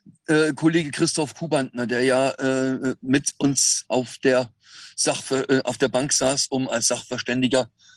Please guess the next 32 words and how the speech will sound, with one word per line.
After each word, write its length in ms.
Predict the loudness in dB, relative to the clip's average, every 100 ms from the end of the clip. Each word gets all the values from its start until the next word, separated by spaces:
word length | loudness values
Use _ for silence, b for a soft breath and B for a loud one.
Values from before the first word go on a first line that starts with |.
| _
Fragen 440 | -2 2 2 0
zu 180 | -4 -8
stellen. 280 | -6 -4 -2
Der 100 | 0
hatte 200 | 0 0
ja 120 | 0
schon 200 | 0 0
in 80 | 2
der 100 | 2
Schweizer 400 | 0 -2 -2 -2
Weltwoche 360 | 0 0 -4 -4
zusammen 280 | -2 -2
mit 80 | 0
einigen 260 | -2 -2 2
Kollegen 440 | 4 6 6 2 B B B B
einen 180 | 0 2
Beitrag 400 | 2 0 0 0
veröffentlicht, 540 | 0 0 -2 -6 -2
in 120 | 0 4
dem 180 | 4
die 140 | 4 2
zwei 440 | 2 2 2 0 B B -8
Hauptkritikpunkte 1200 | 0 0 0 -4 -2 0 0 -6 -2 0 0 0
an 120 | 0 2
dem 160 | 0
Sicherheitsbericht 840 | 0 0 0 0 0 0 -2 -4 -16 B B -8
des 140 | -6
Paul-Ehrlich-Instituts 1080 | 0 2 4 2 2 -2 -6 -6 -4 -4 -2
formuliert 500 | 0 2 4 2 2
wurden. 320 | 2 2 0 -4 B B B B B -2
Ähm, 760 | 2 4 2 2 2 0 -4
äh, 240 | 0 2